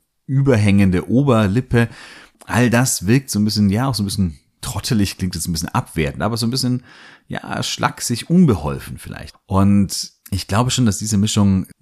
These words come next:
den Reiz des Elchs ganz besonders ausmacht. Der wirkt einfach irgendwie sympathisch. Ich glaube, das macht's aus. Und damit ist so ein Elch eben ja zum Knutschen.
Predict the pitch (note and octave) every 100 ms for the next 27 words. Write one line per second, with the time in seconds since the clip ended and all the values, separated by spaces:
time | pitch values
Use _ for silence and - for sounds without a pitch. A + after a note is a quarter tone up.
0 | - F2 E2+ D#2+ - F#2+ C3+ - - F2+
1 | - E2+ G2 G2+ - - D#2+ D#2+ F2+ -
2 | E2 D2+ D#2+ C#2 C2 - - _ C2+ -
3 | - - _ - _ - G2+ A2 F#2+ D3+
4 | G#3+ G#3+ - - G#2+ C3+ B2 A#2+ - G2
5 | G#2 F#2+ D2+ E2+ - G2 F2+ - F#2+ G2
6 | - - - - - - G#2 G2 G2 -
7 | F2+ - - F2 F2+ - - _ _ _
8 | _ _ _ _ - G2+ G2 B2 A#2+ B2+
9 | - A#2 - F#2+ B2+ - G#2 B2 C#3 G2
10 | - A#2+ G2+ B2 - _ _ - G3 -
11 | - -